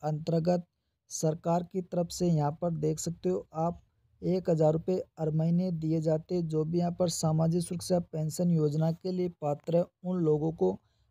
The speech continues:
अब सरकार ने इस योजना के अंतर्गत एक सौ पचास रुपये बढ़ा दिए गए। अब यहाँ पर आप देख सकते हो इस योजना के अंतर्गत सरकार की तरफ से ग्यारह सौ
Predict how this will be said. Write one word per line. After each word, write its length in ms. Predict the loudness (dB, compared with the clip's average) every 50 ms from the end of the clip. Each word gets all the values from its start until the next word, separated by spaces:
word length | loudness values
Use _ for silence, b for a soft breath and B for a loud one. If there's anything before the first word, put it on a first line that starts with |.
| _ _ -4
अब 120 | -4 -4
सरकार 480 | -2 0 2 2 2 2 0 0 0 2
ने 140 | 0 0 -2 -4 -6 -8
इस 220 | -8 -8 -2 0
योजना 340 | 2 2 4 4 4 4 2
के 160 | 2 -2 -4 -4 -2
अंतर्गत 600 | -2 -2 -2 -2 0 -2 0 2 2 2 2 0 -4 _ -6
एक 160 | -6 -6 -4
सौ 160 | -4 -4 -4 -4
पचास 480 | -4 -6 -6 -2 0 0 0 0 0 -2
रुपये 260 | -4 -4 -2 -2 -2 -2
बढ़ा 320 | 0 -2 0 0 0 0 0
दिए 260 | 0 2 2 2 4
गए। 280 | 4 2 2 2 0 -4 -8 _ _ _ _ _ _ _
अब 180 | -4 -4 -2 0
यहाँ 220 | 0 0 0 0 -2
पर 260 | -2 -2 -2 -2 -2 -6 -12 _ _ _ _ _ _ _ _ _ _
आप 200 | -4 -2 0 0 0
देख 220 | 0 0 -2 -2
सकते 160 | -2 -2 -4
हो 60 | -4 -2
इस 220 | -2 -4 -4 -2 0
योजना 340 | 2 4 4 4 4 4 2
के 160 | 0 -2 -6 -6 -6 -6
अंतर्गत 540 | -6 -6 -4 -2 0 0 2 2 2 2
सरकार 500 | 0 0 -2 -2 -2 0 0 2 2 2 0
की 140 | -2 -4 -4
तरफ 240 | -4 -4 -4 -4 -4
से 180 | -4 -2 -2 0
ग्यारह 340 | 2 2 2 4 2 2 0
सौ 180 | 0 -2 -6